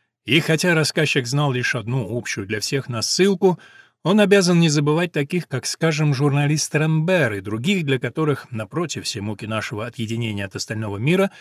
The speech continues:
усугублялись еще и тем, что они — путешественники, застигнутые врасплох чумой и не имевшие права покинуть город, находились далеко и от близких, с которыми не могли воссоединиться, и от страны, которая была их родной страной.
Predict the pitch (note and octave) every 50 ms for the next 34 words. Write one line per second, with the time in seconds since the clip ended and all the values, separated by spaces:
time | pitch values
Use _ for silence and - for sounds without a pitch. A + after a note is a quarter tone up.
0 | - - _ _ - F3+ - - F#3+ D#3+ F3 D3 C3 C3 C3+ E3 D#3 - D#3+ C#3+
1 | - - C3+ B2 A#2+ A#2 - C3 C#3+ D3 - - - A#2+ G#2 G2+ G#2+ B2 D3+ -
2 | - A#2 - B2+ - - - - B2+ - - C#3+ C3+ C#3+ C#3+ - D3+ B2 A#2+ B2
3 | - - - C#3+ C#3 C#3 C3+ C3+ - C#3+ C3 B2 A#2 A#2 A2+ - - - C3+ C3
4 | A#2 - - - G#2 G#2 A#2+ D#3 F#3 F3+ - - - _ - F3 F#3 F#3+ F#3 G3
5 | F#3+ F3 D#3+ D#3 F3 E3 - - G#3 G#3 G3 - F3+ D3+ A#2+ G#2+ G2 - A2 G2
6 | - D3+ C3+ B2+ A#2 G#2+ A2 G#2+ A#2 A#2+ C3+ F3 F#3+ - - - - - _ _
7 | D3+ D#3 D3 - F3 D#3 F#3 F3 E3+ D#3 C3 B2 C3 D#3 D#3+ D3 C#3 - C3+ C#3+
8 | C#3+ C3 A#2+ A2 G#2 F#2+ F#2 F#2+ G2+ B2 - - - - F#3 E3 - - - D3
9 | - D#3 D3 D3+ D3+ D3 D3 C#3+ D3 C#3+ C3+ C3+ C3+ C3 C3 C3 B2+ - - C3
10 | B2 A#2+ B2 A#2 A#2 A2+ A2 - - - - - _ F3 E3+ E3+ E3 - - -
11 | - G3 F#3+ F#3 F#3 G#3 G#3+ - D#3 D3+ - D3+ D3 C#3+ B2 A#2 A2+ A2+ A#2+ C3+
12 | C#3+ C3+ - C3+ A2 G#2 A2 A2 A2 A2 - - - A#2 G#2+ F#2+ F2+ D#2+ E2 F#2+
13 | G2